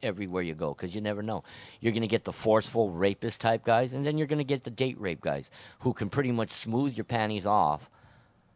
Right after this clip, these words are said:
and do what they want because you're a bit inebriated or taken by, by their charm." You know, it's mind over matter in,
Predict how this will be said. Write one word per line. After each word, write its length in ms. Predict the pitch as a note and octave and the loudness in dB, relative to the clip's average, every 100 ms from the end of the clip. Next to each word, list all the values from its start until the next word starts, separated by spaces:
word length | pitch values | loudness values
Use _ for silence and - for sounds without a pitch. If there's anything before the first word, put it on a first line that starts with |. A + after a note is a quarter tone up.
| _ | _
and 400 | - G#2+ G2 F#2 C#2+ A#2+ | 0 0 0 -4 -10 -6
do 100 | B2+ | 0
what 160 | B2 - | 0 2
they 140 | G#2 | 0
want 420 | G2 A#2+ A2 G2 _ | 2 2 2 0 _
because 360 | F#2+ - A#2+ G#2+ | -10 -2 -2 0
you're 280 | G#2+ G#2 - - _ _ - | -2 -2 -4 -10 _ _ -8
a 60 | |
bit 200 | G#2 A#2+ | 0 0
inebriated 680 | A2+ G#2+ B2+ A#2 F#2+ E2+ D#2 | 0 -2 -4 -4 -4 -4 -4
or 100 | E2 | -6
taken 400 | E2+ A#2+ A2 G#2 | -4 0 0 -2
by, 300 | E2+ E2+ D#2+ D#2 - - - _ _ - | 2 2 2 -2 -12 -20 -20 _ _ -2
by 220 | F#2+ G2 | 4 4
their 200 | F#2 F2 | 4 -2
charm." 440 | - A#2+ G#2+ D2+ - - _ _ _ _ - | 0 0 2 0 -6 -20 _ _ _ _ -8
You 100 | A2+ | -2
know, 180 | G#2+ G#2+ | 0 0
it's 180 | F#2+ A#2+ | -2 4
mind 300 | B2+ E3 A2+ | 4 6 2
over 160 | G2 | 0
matter 360 | G2 G#2+ G2+ E2+ | 2 4 4 4
in, 120 | E2 | 0